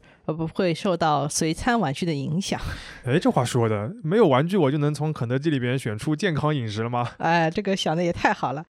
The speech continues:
Speaker 1: 当然，这个也是目前儿童餐和玩具所面临的一个尴尬的境地啊。过去很长一段时间里面，企业和消费者都很吃这套营销思路，你情我愿地把一个快餐品牌变成了一个玩具大户，业绩也快速地增长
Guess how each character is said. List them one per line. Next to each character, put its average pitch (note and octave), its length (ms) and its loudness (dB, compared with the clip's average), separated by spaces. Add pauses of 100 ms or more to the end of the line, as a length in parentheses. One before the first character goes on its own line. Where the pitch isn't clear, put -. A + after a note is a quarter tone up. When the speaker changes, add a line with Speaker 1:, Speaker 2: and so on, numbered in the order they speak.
Speaker 1:
当 B3 100 0
然， B3 100 2
这 D4 80 -2
个 C4 120 2
也 E3+ 160 0
是 G#3 340 0
目 A#3+ 140 0
前 F3+ 240 0
儿 E3+ 100 2
童 G3+ 140 -2
餐 G#3+ 180 0
和 G3 140 -2
玩 D#3 180 0
具 F3 460 -2
所 - 180 -6
面 G3+ 220 0
临 F3 80 0
的 E3+ 40 0
一 F3+ 60 0
个 F#3 100 -2
尴 D#4 220 0
尬 C4 140 2
的 D3 80 -2
境 E3 180 -8
地 C#3+ 140 -6
啊。 F#3 80 -8 (160)
过 D4+ 100 0
去 C#4 120 0
很 G3 160 -2
长 E3 180 -4
一 G3+ 40 -2
段 A3 140 0
时 - 140 -10
间 F3+ 220 -2
里 F3+ 80 -2
面， D3+ 420 -2
企 - 220 -6
业 G3 160 2
和 F#3 140 -2
消 B3+ 180 0
费 C4 140 2
者 D#3 180 -2
都 F#3+ 100 0
很 F3 220 -4
吃 - 160 -6
这 G3 160 -2
套 F3 180 0
营 C#3+ 160 -2
销 D#3+ 160 -2
思 E3 160 -6
路， D3+ 220 -4 (160)
你 E3+ 140 -2
情 G3 240 -2
我 G3 120 2
愿 F3+ 140 0
地 E3 100 2
把 C3+ 240 0
一 C3+ 180 -2
个 D#3+ 200 -2
快 G3 220 -2
餐 G3 140 -2
品 E3+ 140 -4
牌 D3+ 200 -2
变 E3 120 -2
成 E3+ 120 -4
了 D#3+ 40 -2
一 D#3+ 40 -4
个 D#3+ 200 -2
玩 D3+ 180 -2
具 A3 180 -2
大 D#3 180 0
户， - 260 -6 (180)
业 A#3 140 0
绩 F3 160 -4
也 C3+ 120 -2 (180)
快 A3 140 -2
速 F3+ 100 -4
地 D#3 80 0
增 A#3+ 180 -2
长 - 160 -4